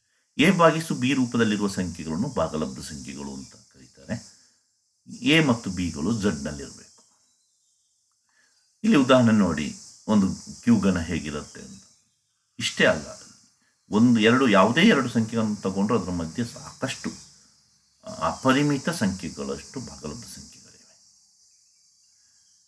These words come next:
ವಿದ್ಯಾರ್ಥಿಗಳೇ, ಈ ಒಂದು ಸಮೀಕರಣವನ್ನು ಬಿಡಿಸ್ಬೇಕಿದ್ರೆ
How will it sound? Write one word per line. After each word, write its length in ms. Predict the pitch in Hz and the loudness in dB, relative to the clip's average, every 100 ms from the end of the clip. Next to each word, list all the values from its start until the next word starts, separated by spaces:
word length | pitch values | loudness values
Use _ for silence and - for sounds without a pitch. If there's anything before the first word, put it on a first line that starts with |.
| _ _ _ _ - | _ _ _ _ -4
ವಿದ್ಯಾರ್ಥಿಗಳೇ, 560 | - 175 160 123 139 | 0 2 2 -2 -4
ಈ 280 | 139 139 226 | -4 2 4
ಒಂದು 200 | 208 143 | 6 2
ಸಮೀಕರಣವನ್ನು 560 | - 120 117 107 98 82 | 4 4 4 2 0 0
ಬಿಡಿಸ್ಬೇಕಿದ್ರೆ 1000 | 80 - 73 - 78 - 87 82 - | -6 -8 -12 -14 -18 -12 -10 -10 -16